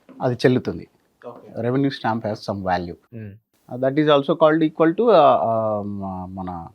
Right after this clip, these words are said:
Speaker 2: ప్రామిసరీ.
Speaker 1: ప్రామిసరీ నోట్.
Speaker 2: ఓకే.
Speaker 1: ఓకే.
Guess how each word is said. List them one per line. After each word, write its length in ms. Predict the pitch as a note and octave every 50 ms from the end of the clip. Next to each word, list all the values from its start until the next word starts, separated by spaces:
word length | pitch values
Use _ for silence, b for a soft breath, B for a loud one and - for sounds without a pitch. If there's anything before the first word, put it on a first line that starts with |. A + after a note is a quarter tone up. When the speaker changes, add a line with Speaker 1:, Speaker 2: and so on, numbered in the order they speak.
| -
Speaker 2:
ప్రామిసరీ. 380 | - C#3 A#2+ A2+ A2+ - - A2
Speaker 1:
ప్రామిసరీ 400 | B2+ C3+ C#3+ C#3 - C3 A2+ G#2+
నోట్. 360 | F#2+ F2 - - - - -
Speaker 2:
ఓకే. 240 | B2+ B2+ - A2+ G2 - - _ _ _ _ _ _ _ _ _ -
Speaker 1:
ఓకే. 440 | - _ _ _ _ - D3+ F#3+